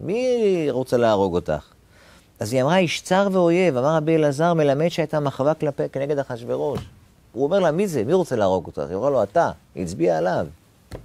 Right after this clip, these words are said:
כי אחשוורוש שנא את עם ישראל לא פחות מהמן. "רגע, עד שכבר הגעת עכשיו, זה עכשיו ה-,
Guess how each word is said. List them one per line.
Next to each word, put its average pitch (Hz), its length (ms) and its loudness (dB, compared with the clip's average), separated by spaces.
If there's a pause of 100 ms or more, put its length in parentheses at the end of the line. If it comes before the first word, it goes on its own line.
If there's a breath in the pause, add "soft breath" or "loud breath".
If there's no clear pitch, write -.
(420)
כי - 100 -12
אחשוורוש 90 460 -4
שנא 120 200 -4
את 131 100 -8
עם 131 100 -6
ישראל 131 240 -2
לא 135 160 0
פחות 107 220 -6
מהמן. 65 280 -8 (1500 soft breath)
"רגע, 120 300 0
עד 156 80 0
שכבר 170 260 -2
הגעת 147 280 0
עכשיו, 160 500 -2
זה 139 140 0
עכשיו 160 280 -2
ה-, 139 440 0